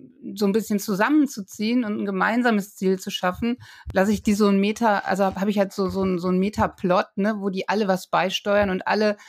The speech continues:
Erfolge, die die erzielen, kommen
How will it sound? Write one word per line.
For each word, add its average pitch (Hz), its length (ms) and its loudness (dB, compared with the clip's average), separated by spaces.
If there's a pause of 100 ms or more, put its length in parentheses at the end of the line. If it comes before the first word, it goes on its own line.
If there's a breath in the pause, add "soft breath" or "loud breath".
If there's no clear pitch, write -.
(200 loud breath)
Erfolge, 214 500 2
die 202 100 -4
die 185 120 -2
erzielen, 240 640 2
kommen 214 880 -2